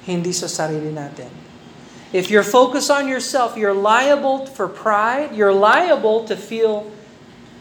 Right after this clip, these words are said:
pity for self, you're liable to depression, you're liable to sink because your attention is on self.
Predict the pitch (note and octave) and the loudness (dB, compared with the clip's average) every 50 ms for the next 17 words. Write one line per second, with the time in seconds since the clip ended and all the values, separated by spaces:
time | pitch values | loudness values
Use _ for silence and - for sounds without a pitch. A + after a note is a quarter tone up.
0 | - - - - A#3 A3+ A3+ C#4 D4 D4 - - - - - - - - - - | -20 -20 -8 2 2 4 4 4 0 -2 -2 -10 -16 -20 -20 -20 -20 -20 -20 -20
1 | - - - A3+ G#3+ G3+ G#3 - - G3+ G3 G#3 C4 C#4+ - - - - - - | -20 -10 -4 -2 -2 -2 -2 0 2 4 4 4 4 2 -2 -8 -14 -16 -18 -20
2 | - - - - - - - - - - - G#3 G#3+ A3 A3 A3 A3 B3 C#4+ E4 | -20 -20 -20 -20 -20 -20 -20 -20 -14 -4 2 4 6 6 6 6 6 6 6 6
3 | D#4+ D4+ B3 G#3 A3+ A3 A3 A3 - A3+ G3+ F#3+ F#3 - - - - - - - | 4 4 4 4 2 2 2 0 -4 -4 -4 -4 -4 -8 -12 -18 -20 -20 -20 -20
4 | - - - - - - - - F#3 G3 - - - G#3+ A3 A#3 A#3 - - C#4+ | -20 -20 -20 -20 -20 -20 -10 -8 -8 -6 -6 -4 0 2 2 2 0 -2 -4 -4
5 | D4 D4 D4+ D4+ C4+ A#3+ A3+ A3+ A3+ A#3 C#4+ D#4 E4 D#4+ A#3 B3+ B3+ B3+ B3+ A3+ | -4 -4 -6 -2 0 0 2 2 2 0 0 0 0 0 0 -2 -4 -4 -4 -8
6 | - - - - - E4 D#4 C#4+ - - - - - - - G#3+ C#4+ D4 C#4+ - | -8 -8 -6 -4 -4 -4 -4 -4 -8 -14 -18 -20 -20 -14 -4 -2 -2 -2 0 0
7 | D4+ D4 - A#3+ C#4 C4+ C#4 C4+ C4+ B3+ - - - F4 F#4+ F4+ - - - A#3 | 0 0 0 0 2 2 2 2 2 -2 -2 -4 -2 0 0 0 0 -2 -4 -4
8 | A3 A#3 A#3 B3+ B3+ - - - A3+ B3+ C#4 C#4 C4+ - - - - F4+ F#4+ G#4+ | -4 -2 -2 -4 -4 -4 -6 -4 -4 -4 -4 -4 -6 -8 -10 -4 -2 -2 -2 -2
9 | F4+ G#3+ - - - - - | -4 -6 -8 -10 -18 -18 -20